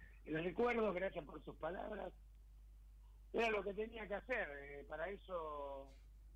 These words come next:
nací hincha del Rojo y mi viejo era fan del Rojo y le di la satisfacción de jugar en el equipo de, de mis amores, mi gran amor, ¿no es cierto? Después el Quilmes también fue un amor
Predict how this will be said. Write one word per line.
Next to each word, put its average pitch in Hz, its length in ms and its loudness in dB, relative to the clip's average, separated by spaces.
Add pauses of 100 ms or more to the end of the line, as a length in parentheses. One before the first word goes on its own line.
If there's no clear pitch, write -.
(340)
nací 156 240 -10
hincha 175 340 -4
del 160 120 -2
Rojo 196 580 -2
y 139 160 0
mi 135 120 -4
viejo 151 300 -4
era 143 140 -4
fan 160 220 -8 (100)
del 156 120 -8
Rojo 185 340 -4
y 170 100 0
le 127 120 -6
di 143 100 -6
la 151 120 -10
satisfacción 135 580 -6
de 156 100 0
jugar 147 440 -4 (580)
en 127 80 -4
el 127 100 2
equipo 131 440 2
de, 107 560 -2 (540)
de 123 80 2
mis 127 220 4
amores, 135 380 4
mi 110 120 -2
gran 139 240 4
amor, 147 280 2 (760)
¿no - 60 -14
es - 60 -14
cierto? 117 360 0
Después 127 480 4
el 104 200 -4
Quilmes 139 480 0
también 120 300 -4
fue 131 100 -2
un 135 80 0
amor 147 400 4